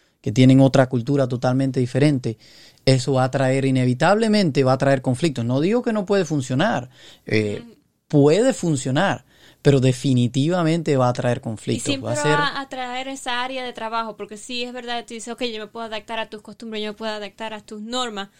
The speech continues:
Speaker 2: pero siempre va a tener esa, esa área de trabajo cuando estás aprendiendo, que no te vas a
Speaker 1: Claro.
Speaker 2: sentir cómodo,
Speaker 1: Exacto.
Speaker 2: no te vas a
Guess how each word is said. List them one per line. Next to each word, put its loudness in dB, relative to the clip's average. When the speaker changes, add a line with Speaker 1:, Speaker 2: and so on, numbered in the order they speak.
Speaker 2:
pero -4
siempre -10
va -6
a -10
tener -10
esa, -10
esa -10
área -6
de -10
trabajo -4
cuando -10
estás 0
aprendiendo, -6
que -12
no -10
te -4
vas 2
a 0
Speaker 1:
Claro. -2
Speaker 2:
sentir -10
cómodo, -12
Speaker 1:
Exacto. -2
Speaker 2:
no -4
te -
vas -6
a -20